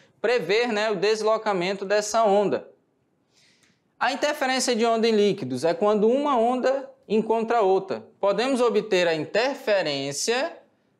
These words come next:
das ondas de mesma frequência e amplitude,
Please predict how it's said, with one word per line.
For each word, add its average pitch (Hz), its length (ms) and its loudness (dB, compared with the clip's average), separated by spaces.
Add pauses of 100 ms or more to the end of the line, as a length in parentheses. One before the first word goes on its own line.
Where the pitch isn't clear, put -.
das 190 420 -2
ondas 202 440 0
de 180 120 -4
mesma 233 680 2
frequência 180 1000 -4 (380)
e 208 120 0
amplitude, 202 880 0